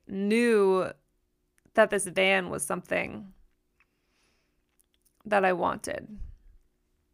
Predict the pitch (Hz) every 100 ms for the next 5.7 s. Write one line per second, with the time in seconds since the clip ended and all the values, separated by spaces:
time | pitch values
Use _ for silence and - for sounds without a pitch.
0 | _ _ _ _ _ _ - - - 247
1 | 262 277 - 311 - 220 196 - 220 -
2 | 196 185 190 185 185 _ _ _ _ _
3 | _ _ _ _ _ _ _ _ _ _
4 | _ _ _ _ _ _ _ _ _ _
5 | _ - 233 262 294 330